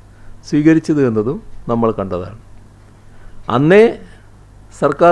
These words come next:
പറഞ്ഞൊരു കാര്യമുണ്ട്, ആര് പണം തന്നാലും തന്നില്ലെങ്കിലും ഈ വീടുകൾ പൂർത്തീകരിക്കുക എന്നത് സർക്കാരിനെ സംബന്ധിച്ചിടത്തോളം പ്രതിജ്ഞാബദ്ധമായ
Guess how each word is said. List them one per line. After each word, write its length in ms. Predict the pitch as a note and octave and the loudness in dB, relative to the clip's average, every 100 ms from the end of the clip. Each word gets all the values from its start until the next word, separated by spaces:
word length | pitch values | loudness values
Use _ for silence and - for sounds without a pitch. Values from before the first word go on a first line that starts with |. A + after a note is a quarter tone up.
| D#3+ | 4
പറഞ്ഞൊരു 300 | D#3 D3+ D3+ C3+ | 2 2 2 2
കാര്യമുണ്ട്, 440 | B2 A2+ G2 A2 F#3+ - - - - - - - A2+ | 2 0 -2 -6 -12 -18 -20 -20 -20 -20 -12 0 4
ആര് 200 | D3+ F#3+ F3+ | 6 6 6
പണം 200 | E3 F3 | 4 4
തന്നാലും 400 | D#3 D#3+ E3 E3+ D3+ | 2 4 2 2 2
തന്നില്ലെങ്കിലും 600 | C3+ C3+ B2 A2 F2 - - - - - - - - A#2+ | 0 0 0 0 -6 -10 -18 -20 -20 -20 -20 -20 -10 -4
ഈ 20 | C#3+ F3+ G3+ - - - - - - A2 | -4 -4 -10 -18 -20 -20 -18 -18 -12 -2
വീടുകൾ 440 | B2 E3 G3 G#3+ G#3+ - - - - - | 6 6 8 6 4 -4 -16 -20 -14 -4
പൂർത്തീകരിക്കുക 680 | C#3+ D3+ D#3 C#3+ C3+ G3+ F#3 A#2+ | -2 2 2 2 0 -4 -2 -2
എന്നത് 240 | G#2+ A2+ G#3 - - - - - - - - - - | -2 -4 -8 -12 -20 -20 -20 -20 -20 -20 -20 -20 -10
സർക്കാരിനെ 500 | - C3+ F3 F3 F3 F3+ | -4 0 4 4 4 0
സംബന്ധിച്ചിടത്തോളം 840 | D3+ C#3+ C3 B2+ A2+ G#2 G2 G#2+ G#3+ - - - | 0 0 -2 0 0 0 -4 -4 -8 -14 -20 -12
പ്രതിജ്ഞാബദ്ധമായ 840 | D3+ C#3 C#3 D3+ C#3+ B2 A#2+ A#2+ | -2 -2 0 0 2 0 0 -2